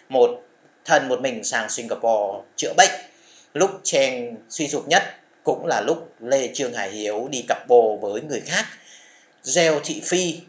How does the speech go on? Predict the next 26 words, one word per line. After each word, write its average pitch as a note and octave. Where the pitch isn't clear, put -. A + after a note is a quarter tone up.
và G#2+
phụ D#3+
bạc C#3+
ba A#2
mẹ G#2+
con A#2+
cô. -
Chán G3
nản, F3
cô C#3
Trang C3
cũng A2+
đoạn A2+
tuyệt A#2
với G#2+
Hải A2
Hiếu A2
và G2+
gia A#2
đình G#2+
hoàng G#2
tộc -
Sài A#2
Gòn. C3
Vợ E3
chồng C#3+